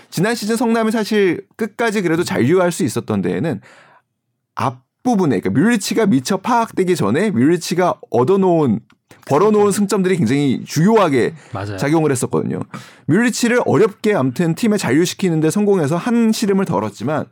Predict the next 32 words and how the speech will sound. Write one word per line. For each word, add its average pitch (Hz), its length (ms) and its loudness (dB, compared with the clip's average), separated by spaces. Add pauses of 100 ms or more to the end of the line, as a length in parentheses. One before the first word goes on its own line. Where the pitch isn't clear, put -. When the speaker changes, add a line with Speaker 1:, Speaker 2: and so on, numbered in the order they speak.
(380)
Speaker 1:
뮬리치가 214 560 0
이제는 143 540 0 (140)
어느 165 220 0
정도 175 500 0
우리 127 600 -2 (240)
수-, - 240 -16
상대 208 540 0
선수들에게 160 680 -2 (220)
파악이 233 340 -2
됐다라는 92 800 -4
점이 104 380 -2
Speaker 2:
음, 110 200 -6
음. 110 200 -6
Speaker 1:
성남의 190 680 0 (360)
위험 156 360 2
요소인 - 880 -4
것 110 100 0
같아요. - 300 -10
수비는 233 680 0
제가 156 240 -2
보기에는 143 460 -2
그래도 117 340 0 (260)
나름대로 135 560 0 (300)
김남일 131 300 -2
감독이 113 580 0
끈끈하게 214 560 0
지금 135 200 -2
만들고 113 640 0
가고 104 300 -4
있다고 95 300 -4
생각을 113 380 -4
해요. 151 240 -2